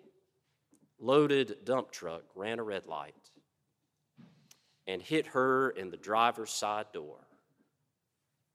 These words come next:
She was rushed to the hospital with life-threatening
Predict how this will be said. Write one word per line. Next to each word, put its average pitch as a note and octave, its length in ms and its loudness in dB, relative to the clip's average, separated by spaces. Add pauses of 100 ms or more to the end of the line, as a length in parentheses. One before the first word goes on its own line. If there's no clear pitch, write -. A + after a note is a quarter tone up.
(2750)
She D3+ 180 0
was A2 180 -2
rushed D3 320 6
to B2+ 60 -2
the G2 100 0
hospital B2 840 4 (880)
with G2+ 280 0
life-threatening A2 1900 0